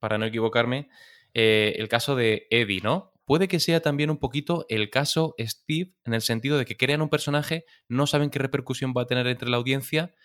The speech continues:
y sorprende, ¿no? Porque luego ha habido, ha habido muchos fanarts, que si el sipeo con Chrissy, que la pobre Chrissy dura un episodio, pero ha habido también mucho cariño para ese personaje.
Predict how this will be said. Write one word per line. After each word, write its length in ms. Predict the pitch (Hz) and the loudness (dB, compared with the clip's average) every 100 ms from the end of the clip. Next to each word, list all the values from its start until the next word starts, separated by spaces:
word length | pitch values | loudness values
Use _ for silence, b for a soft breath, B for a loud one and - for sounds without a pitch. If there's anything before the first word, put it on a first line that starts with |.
| b b _ _ | b b _ _
y 460 | 127 123 117 113 107 | 4 6 6 4 2
sorprende, 640 | - 110 139 160 113 95 - | 2 0 0 0 -2 -6 -6
¿no? 120 | 135 | -4
Porque 200 | 143 110 | -2 0
luego 140 | 110 113 | 4 4
ha 40 | |
habido, 240 | 113 104 - | 4 0 -2
ha 40 | |
habido 140 | 110 110 | 0 -2
muchos 280 | 113 117 | -4 -4
fanarts, 600 | - 113 139 147 147 - B B - | 0 2 4 4 2 -6 B B -8
que 140 | 107 | -6
si 180 | - 107 | -2 -2
el 100 | 104 | 0
sipeo 460 | - 101 117 113 | -4 0 2 2
con 180 | 113 107 | 2 -2
Chrissy, 460 | - 127 127 123 - | -2 -2 0 -2 -4
que 100 | 95 | -8
la 100 | 85 | -4
pobre 260 | 104 104 - | -2 -2 -2
Chrissy 320 | 107 - 104 | -4 -4 -4
dura 220 | 107 104 | 0 0
un 100 | 101 | 0
episodio, 480 | 104 - 120 127 110 | -4 -2 0 0 -2
pero 140 | 98 | -2
ha 20 | |
habido 280 | 104 107 107 | -2 -2 -2
también 260 | 107 101 104 | -2 -4 -4
mucho 220 | 104 107 | -4 -4
cariño 340 | 101 113 110 | -2 0 -2
para 140 | 107 104 | -2 -2
ese 140 | 107 | -4
personaje. 640 | 107 - 110 117 - 151 | -8 -4 -2 0 -2 -8